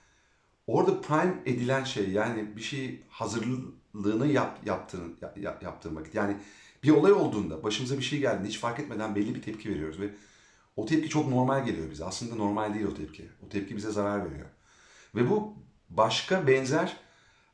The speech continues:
e, tepkileri de vermemize, yani birbirine bağlantılı birçok tepkiyi veriyoruz. Bir olay yüzünden veyahut da algıda seçicilik dediğimiz şey de priming içine giriyor.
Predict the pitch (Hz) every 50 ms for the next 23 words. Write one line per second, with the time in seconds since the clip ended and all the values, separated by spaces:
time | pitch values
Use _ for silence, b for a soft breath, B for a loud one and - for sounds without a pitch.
0 | - 107 104 101 101 101 104 - 131 120 123 - 139 127 147 156 147 143 113 110
1 | 104 95 92 90 85 80 80 76 - - 101 104 117 120 110 98 107 123 139 156
2 | 151 127 131 135 131 135 147 143 139 - 147 - - - - 123 120 - - 127
3 | 120 107 90 80 80 78 - - 127 151 143 127 120 123 117 110 104 101 82 78
4 | - - 95 120 139 139 135 - 123 110 120 120 123 131 135 - 135 127 - 139
5 | 127 - 127 117 123 123 - 135 127 117 107 107 - 87 85 82 78 73 - -
6 | - 76 71 71 71